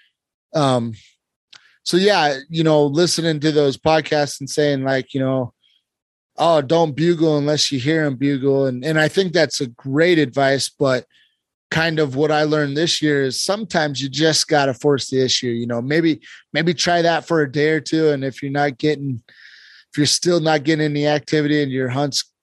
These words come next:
coming to a close, then, then, uh, definitely just, just, you know, force the issue if you have to. Call in another hunter, just be like, "Well, I can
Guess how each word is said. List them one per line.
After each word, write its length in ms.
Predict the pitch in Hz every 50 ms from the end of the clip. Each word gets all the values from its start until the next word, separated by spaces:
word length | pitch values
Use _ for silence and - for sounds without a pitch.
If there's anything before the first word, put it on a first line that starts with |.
| _ _ _ _ _ _ -
coming 260 | - - 151 147 143 131
to 140 | - 143 143
a 60 | 135
close, 520 | 131 - - 143 147 143 139 135 117 110 120
then, 360 | 135 131 123 120 120 113 - _ - - - - - - _ _ _ _ _ -
then, 320 | 127 135 127 123 120 117
uh, 280 | 120 117 117 110 113 110 - -
definitely 480 | 156 143 127 - 143 139 135 127 127
just, 420 | 117 117 131 123 110 - - - _ _ _ _
just, 280 | - - 143 127 - - _ _ _ _ _ _ _ _ _ _ _ _ _ _ -
you 80 | 147
know, 160 | 135 123 127 127
force 360 | - - 196 208 196 170 -
the 100 | 196 202
issue 240 | 196 - - 156 139
if 100 | 127 -
you 80 | 143 139
have 180 | 135 131 - -
to. 240 | - 139 131 120 110 _ - - - - _ _ -
Call 220 | - 175 180 180 180
in 120 | 180 170
another 360 | 170 165 160 165 170 165 165 156
hunter, 340 | 151 156 165 175 180 180 180
just 260 | 160 143 143 135 -
be 60 | 165
like, 300 | 151 151 143 139 131 - 147
"Well, 160 | 151 165 170
I 60 | 160
can 280 | - - 147 139 127